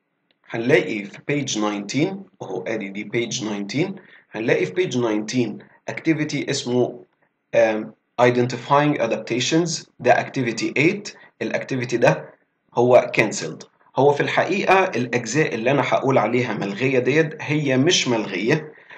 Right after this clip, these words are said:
هي هتبقى للاطلاع فقط. يعني احتمال في كتاب المدرسة السنة اللي جاية يا إما يسيبوها زي ما هي ويكتبوا عليها إن هي للاطلاع فقط،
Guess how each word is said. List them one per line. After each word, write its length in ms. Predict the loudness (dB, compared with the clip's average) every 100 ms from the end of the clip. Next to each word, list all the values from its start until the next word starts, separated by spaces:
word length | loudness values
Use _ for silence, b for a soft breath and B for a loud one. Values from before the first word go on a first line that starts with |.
| B 0
هي 280 | 2 4
هتبقى 680 | 4 4 0 2 2 4 4
للاطلاع 600 | 4 2 -2 0 4 4
فقط. 520 | 4 -4 -4 -12 -18 b b b b
يعني 440 | 2 4 4 2 0
احتمال 680 | 0 2 4 4 2 -6 -14 -16
في 240 | -2 -2
كتاب 280 | 2 2 4
المدرسة 580 | 4 4 4 2 2 -4
السنة 400 | -4 -2 2 2
اللي 160 | 2
جاية 500 | 4 6 6 2 -2 B B B
يا 200 | 0 2
إما 160 | 4 4
يسيبوها 420 | 4 2 2 2
زي 240 | 4 4 4
ما 220 | 4 2
هي 360 | 2 2 0 0
ويكتبوا 520 | 2 2 0 2 4
عليها 300 | 4 0 0
إن 100 | -2
هي 240 | 0 2
للاطلاع 540 | 2 0 -4 0 2 4
فقط، 540 | 2 2 0 -2